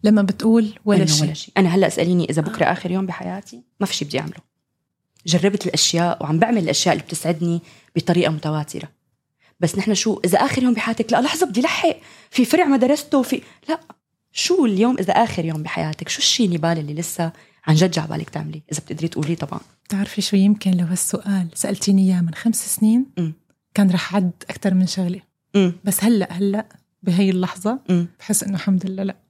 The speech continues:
Speaker 1: ما في شي.
Speaker 2: أوكي، فمعناتها اليوم أنت عن جد بتعملي الأشياء اللي بتسعدك.
Speaker 1: بعمل الأشياء اللي بتسعدني، الحمد لله. واجهت، مثل ما قلتي، في مصاعب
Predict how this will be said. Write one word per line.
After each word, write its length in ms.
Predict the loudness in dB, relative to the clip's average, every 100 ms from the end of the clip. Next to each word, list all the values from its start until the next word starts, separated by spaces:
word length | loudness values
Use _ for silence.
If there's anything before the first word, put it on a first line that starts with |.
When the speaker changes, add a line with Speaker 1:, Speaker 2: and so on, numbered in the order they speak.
| -4
Speaker 1:
ما 80 | -2
في 120 | -2
شي. 180 | -4 -6 _ _ -4 -2
Speaker 2:
أوكي، 420 | 0 0 2 0
فمعناتها 480 | 0 2 2 2 2
اليوم 240 | 2 2
أنت 140 | 0
عن 100 | 2
جد 140 | 2 2
بتعملي 320 | 0 0 2
الأشياء 280 | 0 -2 -4
اللي 100 | -4
بتسعدك. 400 | -8 -8 -6 0
Speaker 1:
بعمل 300 | 2 4 2
الأشياء 300 | -2 -6 -6
اللي 100 | -6
بتسعدني، 380 | -8 -4 -4 -4
الحمد 320 | -2 -2 0
لله. 260 | -2 -2
واجهت، 440 | -2 0 0 -2 -2
مثل 180 | -2 -2
ما 120 | -4
قلتي، 300 | -8 -12 -16 _ _ _ _
في 220 | 2 2
مصاعب 540 | 2 0 -4 -2 -4